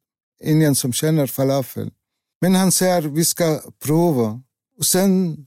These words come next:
börjar min pappa hjälpa min lillebror med den här falafelvagn. Och jag kommer och hjälper och mina bröder. Så vi hjälpte till för att kolla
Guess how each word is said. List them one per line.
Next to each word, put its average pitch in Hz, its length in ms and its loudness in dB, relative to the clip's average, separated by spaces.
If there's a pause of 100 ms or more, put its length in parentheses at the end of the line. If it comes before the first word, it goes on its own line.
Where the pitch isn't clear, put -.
(580)
börjar 160 360 2
min 143 220 2
pappa 147 360 -2
hjälpa 135 380 0
min 131 280 2
lillebror 127 680 2 (600)
med 123 140 2
den 139 160 4
här 135 160 2
falafelvagn. 127 1000 0 (320)
Och 117 60 2
jag 135 180 0
kommer 143 380 2
och 131 80 2
hjälper 135 600 0
och 131 100 0
mina 131 240 4
bröder. 135 680 0 (640)
Så 151 140 0
vi 151 180 4
hjälpte 156 320 0
till 151 500 0
för 147 220 -2
att 151 200 -2
kolla 151 560 2